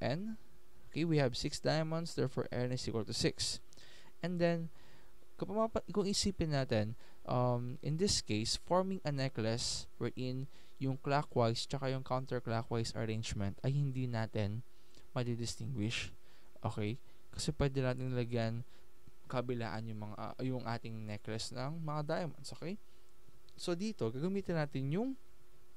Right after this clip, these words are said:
previous concept natin yung sa keyring. So, that is equals to P. Okay? Our formula is P is equals to n minus one factorials all over two. So, yun ang nadagdag. I-divide mo na siya by two.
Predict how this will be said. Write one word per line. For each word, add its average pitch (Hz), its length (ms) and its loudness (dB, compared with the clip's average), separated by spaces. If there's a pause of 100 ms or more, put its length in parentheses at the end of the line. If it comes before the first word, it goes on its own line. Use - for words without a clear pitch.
(420)
previous 151 320 4
concept 120 320 2
natin 113 320 -4
yung - 40 -2
sa 120 120 -2
keyring. 104 480 -4
So, 117 200 -2
that 113 200 2
is - 160 -4
equals 110 360 0
to 120 80 -2 (200)
P. 180 400 0
Okay? 156 320 2
Our 131 80 2
formula 123 320 2
is - 160 0
P 196 320 0 (400)
is 131 160 -2
equals 123 320 0
to - 160 -6
n 120 240 0
minus 123 400 0
one 135 240 2
factorials 117 720 0 (320)
all 117 240 2
over 139 160 2
two. - 240 -4 (160)
So, - 80 4
yun 160 240 4
ang 156 160 2
nadagdag. 117 560 0
I-divide 113 560 0
mo 110 80 -2
na 107 80 -2
siya - 160 -2
by 98 160 -2
two. - 160 -8